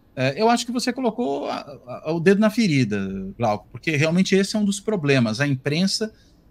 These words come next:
normalizar candidatos anormais. Isso já foi feito com Bolsonaro em dois mil e dezoito, quando vários veículos de imprensa se recusavam a classificá-lo como que ele é,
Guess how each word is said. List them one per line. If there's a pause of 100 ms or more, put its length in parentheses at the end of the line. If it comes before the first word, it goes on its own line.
(100)
normalizar (600)
candidatos
anormais. (180)
Isso
já
foi
feito
com
Bolsonaro
em
dois
mil
e (100)
dezoito, (480)
quando (160)
vários
veículos
de
imprensa
se
recusavam (340)
a (320)
classificá-lo
como
que
ele
é,